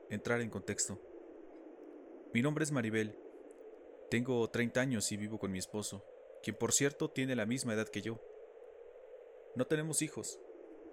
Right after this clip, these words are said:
pero sí dos mascotas que más que animales son nuestra familia. Pete, un pitbull americano que es sumamente tranquilo y protector, y Minnie, una gatita que es inseparable de Pete.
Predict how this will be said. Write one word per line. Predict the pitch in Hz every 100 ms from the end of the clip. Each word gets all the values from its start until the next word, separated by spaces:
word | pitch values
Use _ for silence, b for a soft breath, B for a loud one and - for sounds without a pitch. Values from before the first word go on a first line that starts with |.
| - - - -
pero | 107 101 98
sí | -
dos | 123 127
mascotas | 123 - 123 117 -
que | 95 95
más | 107
que | -
animales | 117 107 117 117 107 - - -
son | - 123 120
nuestra | 110 98
familia. | 95 101 107 98 - - - - - - - - -
Pete, | 160 - - - - - - - -
un | 117 127
pitbull | 131 143 - 120 107
americano | 101 95 - 120 117
que | 120
es | 117
sumamente | - 117 110 113 117
tranquilo | - 95 - 127 98 98
y | 98
protector, | 98 101 101 98 127 143 - - - - - - - - - -
y | 110 120
Minnie, | 151 135 - - - - - - - - - - - -
una | 113 127 127 123 104 95 104
gatita | 107 104 135 123
que | - 107
es | 123
inseparable | - 117 101 104 110 107
de | 95
Pete. | - 101 -